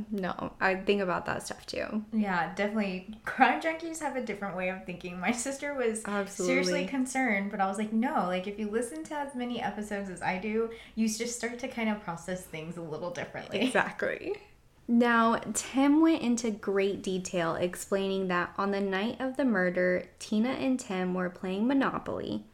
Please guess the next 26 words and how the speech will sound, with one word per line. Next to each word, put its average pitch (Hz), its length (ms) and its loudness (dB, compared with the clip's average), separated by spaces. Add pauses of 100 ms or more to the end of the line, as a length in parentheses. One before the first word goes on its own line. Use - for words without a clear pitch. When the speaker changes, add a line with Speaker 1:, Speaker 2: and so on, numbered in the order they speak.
(300)
Speaker 1:
at 214 220 4
home 185 460 0
when 190 160 0
an 185 140 -2
argument 208 520 0
got 190 180 0
out 190 180 0
of 208 140 -4
control 180 640 -4 (280)
and 202 180 2
Tim 240 400 0
struck 208 460 -2
Tina 185 420 -2
in 175 160 -4
the 175 80 -4
face. - 600 -14 (140)
Tina 254 300 0
went 285 200 0
to 320 80 -2
the 311 120 6
bathroom 214 540 2
to 208 120 -4
clean 202 380 -2
her 202 160 -4
bloody 190 440 0
nose, 180 480 0